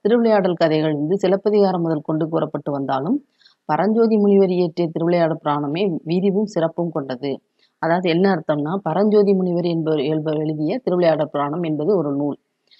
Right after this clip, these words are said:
இது வந்து, இது தொடர், இதுல வந்து என்ன இருக்குன்னா, இறைவனாகிய சிவபெருமான், அஹ், தன்னுடைய அடியவர்களுக்காக ஆற்றிய பல்வேறு விளையாட்டா-, விளையாடல் பகுதிகளாக அவர்களுக்காக தான், அஹ், காட்சி கொடுத்த பக்தி சார்ந்த கதைகள் வந்து இடம்பெற்றிருக்கும்.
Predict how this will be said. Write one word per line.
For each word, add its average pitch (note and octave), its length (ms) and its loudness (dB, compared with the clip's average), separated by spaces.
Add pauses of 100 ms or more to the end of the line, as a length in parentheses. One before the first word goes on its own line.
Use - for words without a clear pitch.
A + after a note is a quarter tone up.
(120)
இது F#3+ 240 -2
வந்து, G3 420 2
இது F3 180 -6
தொடர், F3 280 -2
இதுல F3+ 260 0
வந்து F#3 220 0
என்ன G3 300 2
இருக்குன்னா, E3 360 -2 (100)
இறைவனாகிய F#3 800 0
சிவபெருமான், F3+ 800 -2 (520)
அஹ், D#3+ 140 -4
தன்னுடைய E3 380 0
அடியவர்களுக்காக F3+ 760 2
ஆற்றிய E3+ 680 -2
பல்வேறு F3+ 640 4 (140)
விளையாட்டா-, D#3+ 840 0
விளையாடல் E3+ 440 0
பகுதிகளாக D#3 800 -2 (380)
அவர்களுக்காக F#3 720 2
தான், F3 300 0
அஹ், D#3+ 800 -4
காட்சி F3 400 -2
கொடுத்த D#3+ 480 -2
பக்தி D#3 320 -4
சார்ந்த E3 480 -2
கதைகள் D3 440 -2
வந்து D3+ 220 -4
இடம்பெற்றிருக்கும். C3+ 600 -6